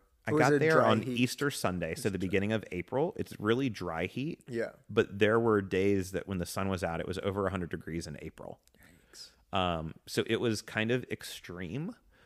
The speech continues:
Speaker 1: Um,
Speaker 2: But
Speaker 1: but
Speaker 2: it gets
Speaker 1: beautiful,
Speaker 2: cold
Speaker 1: but
Speaker 2: at
Speaker 1: also,
Speaker 2: night,
Speaker 1: like,
Speaker 2: right?
Speaker 1: it gets cold at night.
Speaker 2: I
Speaker 1: Absolutely.
Speaker 2: learned, so when I, I first took a trip to California, I, I met a lot of people from California who live in Georgia, and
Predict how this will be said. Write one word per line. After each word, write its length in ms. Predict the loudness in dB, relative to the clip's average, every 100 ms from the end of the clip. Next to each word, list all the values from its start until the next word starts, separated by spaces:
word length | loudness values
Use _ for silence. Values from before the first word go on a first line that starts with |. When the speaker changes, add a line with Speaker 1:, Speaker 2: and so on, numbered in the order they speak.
| _ _
Speaker 1:
Um, 840 | 0 4 4 4 4 2 0 -4 -10 _ _ _ -2
Speaker 2:
But 160 | 6
Speaker 1:
but 100 | 8 8
Speaker 2:
it 20 |
gets 140 | 6 6
Speaker 1:
beautiful, 260 | 8 8
Speaker 2:
cold 100 | 8
Speaker 1:
but 80 | 8
Speaker 2:
at 40 | 8
Speaker 1:
also, 240 | 8 8
Speaker 2:
night, 80 | 8
Speaker 1:
like, 140 | 6 6
Speaker 2:
right? 300 | -2 -4 -2
Speaker 1:
it 100 | 0
gets 180 | 0 0
cold 220 | 0 2
at 60 | 0
night. 220 | -2 -4
Speaker 2:
I 60 | -4
Speaker 1:
Absolutely. 360 | -6 0 2 4 2
Speaker 2:
learned, 120 | 0 -4
so 180 | -2 -2
when 120 | -2
I, 120 | -4 -4 -10
I 60 | -4
first 260 | -4 -4
took 120 | -6
a 60 | -6
trip 280 | -4 -6 -6
to 220 | -6 -6
California, 720 | -2 -4 -4 -4 -6 -4 -8 -6 -6 -4
I, 60 |
I 40 | -4
met 220 | -2 0
a 60 | 0
lot 120 | 0
of 60 | -2
people 120 | -10
from 140 | -10
California 540 | -6 -6 -6 -8 -6 -6
who 80 | -4
live 200 | -4 -4
in 140 | -6
Georgia, 480 | -2 -2 -2 -6 -6 -6
and 180 | -6